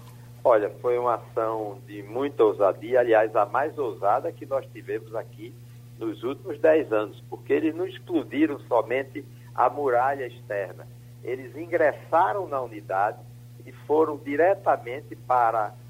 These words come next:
o pavilhão onde tinham presos de elevada periculosidade, explodiram a parede,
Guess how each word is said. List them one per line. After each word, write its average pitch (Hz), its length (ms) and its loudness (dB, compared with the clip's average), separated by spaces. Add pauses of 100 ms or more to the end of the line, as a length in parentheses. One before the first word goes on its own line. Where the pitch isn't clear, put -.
(180)
o 120 100 -10
pavilhão 123 680 -2
onde 113 180 -14 (100)
tinham 123 200 -10
presos 117 500 -6 (300)
de 110 360 -6
elevada 113 560 2
periculosidade, 101 1040 -4 (340)
explodiram 160 1080 -2
a 123 120 2
parede, 123 680 0